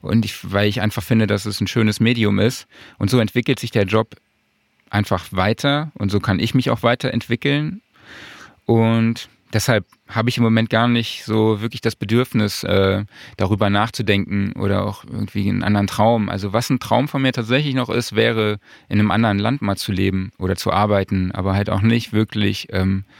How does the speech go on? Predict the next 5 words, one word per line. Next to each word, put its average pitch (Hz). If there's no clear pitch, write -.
sag 95
ich 98
mal, 92
für -
immer. 98